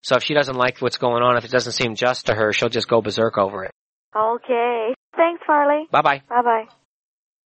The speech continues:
Speaker 1: This is the two-hour edition of the Astrology Hour on K F O X ninety-three point five F M, your talk alternative and ambitious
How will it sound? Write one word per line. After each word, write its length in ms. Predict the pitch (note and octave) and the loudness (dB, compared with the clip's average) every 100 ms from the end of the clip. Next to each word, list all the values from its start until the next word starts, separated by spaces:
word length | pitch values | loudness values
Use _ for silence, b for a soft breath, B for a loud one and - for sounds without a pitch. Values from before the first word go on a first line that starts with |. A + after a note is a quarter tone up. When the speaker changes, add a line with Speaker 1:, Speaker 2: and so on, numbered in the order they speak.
| _ _ _ _ _ - | _ _ _ _ _ -2
Speaker 1:
This 240 | G#3 C4+ | 0 2
is 100 | C#4 | 0
the 80 | A3+ | 0
two-hour 440 | - A3+ A3+ A3+ | 0 2 4 4
edition 360 | F#3+ G3 A#3+ A#3+ | 2 2 0 0
of 100 | F3 | 0
the 100 | D#3 | 0
Astrology 520 | C#3+ - D3 C#3+ C3+ C#3 | 0 2 2 2 2 0
Hour 300 | C#3 E3 D3 | 2 2 2
on 60 | |
K 260 | C3+ F3+ F#3 | 0 -2 2
F 180 | F3+ E3+ | 0 2
O 140 | D#3+ | 2
X 240 | D#3+ E3+ - | 2 0 0
ninety-three 680 | D#3 F#3 F#3+ E3+ - E3+ | 0 0 -2 -6 -4 -6
point 320 | E3 E3+ E3 D3+ | -2 -2 -2 0
five 400 | D#3+ D#3 D#3 - | 2 4 2 2
F 240 | A3+ - - | 0 0 0
M, 260 | F#3 F3+ F3+ | 0 2 0
your 120 | D#3+ | 0
talk 280 | E3+ E3 E3 | 2 2 2
alternative 500 | D#3 E3 D3+ D#3 D3+ | 0 -2 -2 -2 0
and 100 | C#3+ | 0
ambitious 560 | C#3 D#3 D3+ D3+ - | 2 0 0 -2 -4